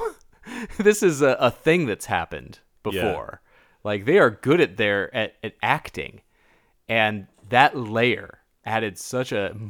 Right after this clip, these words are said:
Speaker 1: <laughs> deeper scare to me, where you can see the deviousness and the, the serious, actual good acting. And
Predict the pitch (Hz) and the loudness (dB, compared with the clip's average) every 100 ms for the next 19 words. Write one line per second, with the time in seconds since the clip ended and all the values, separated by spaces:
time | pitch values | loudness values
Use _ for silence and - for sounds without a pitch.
0 | 92 - - _ _ 180 175 160 127 - | -16 -20 -20 _ _ -6 -4 -2 -2 -2
1 | - 135 127 104 92 - - - - 139 | -2 0 2 2 -2 -12 -20 -20 -12 -4
2 | 120 110 113 139 147 120 - 156 147 107 | -2 0 0 0 -2 -6 -4 -2 -2 -4
3 | 87 - 101 123 113 101 90 - 90 78 | -8 -14 -8 -6 -2 -4 -4 -8 -10 -10
4 | - - - 98 92 90 90 87 95 87 | -12 -16 -8 -6 -6 -8 -12 -10 -10 -8
5 | 87 _ _ _ 127 - - 117 127 113 | -12 _ _ _ -12 -8 -6 -2 0 0
6 | 95 - 92 104 - 110 92 87 104 107 | -2 -6 -6 -6 -6 -10 -10 -10 -6 -6
7 | - 90 87 - 92 - 92 | -4 -8 -10 -12 -18 -16 -20